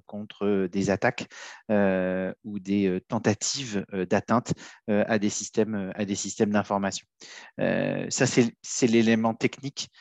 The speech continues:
Euh, ce qui est parfois un petit peu plus difficile, c'est, c'est définir le droit de la cybersécurité, euh, qui, lui, est, est, n'est pas aussi, euh, homogène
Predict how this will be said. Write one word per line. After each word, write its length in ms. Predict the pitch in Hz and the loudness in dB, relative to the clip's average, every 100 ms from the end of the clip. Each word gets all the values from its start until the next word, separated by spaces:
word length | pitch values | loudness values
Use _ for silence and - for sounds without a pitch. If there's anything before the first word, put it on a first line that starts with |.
| - _ 113 | -20 _ 2
Euh, 240 | 107 104 | 4 2
ce 140 | 101 | 0
qui 80 | - | -4
est 40 | 104 | 0
parfois 300 | 107 - 113 | 0 2 0
un 80 | |
petit 140 | 110 - | 0 -6
peu 100 | 113 | -6
plus 180 | - 107 | -6 -2
difficile, 500 | 110 - - 127 120 | -2 0 0 0 -2
c'est, 300 | - 101 82 | 0 0 0
c'est 280 | - - 101 | -8 -16 -2
définir 380 | 104 101 110 104 | -2 0 0 2
le 140 | 104 | 2
droit 440 | 98 104 123 135 _ | 2 2 2 0 _
de 120 | 131 | -2
la 80 | 117 | -2
cybersécurité, 920 | - 117 110 - 117 - 101 98 127 - - - - - | -2 -4 -4 0 -4 0 0 0 -6 -6 -18 -18 -8 -2
euh, 160 | 95 | -2
qui, 200 | 95 - 104 | -2 -8 -8
lui, 260 | 104 110 | 0 4
est, 460 | 104 98 95 104 90 | 6 4 2 -2 -4
est, 60 | |
n'est 140 | 104 104 | -2 0
pas 180 | 120 113 | 4 4
aussi, 460 | 110 - 120 110 | 4 -2 -2 0
euh, 160 | 101 95 98 _ - - _ | 0 0 -8 _ -20 -20 _
homogène 600 | 120 120 117 127 107 98 | 2 4 6 4 2 -4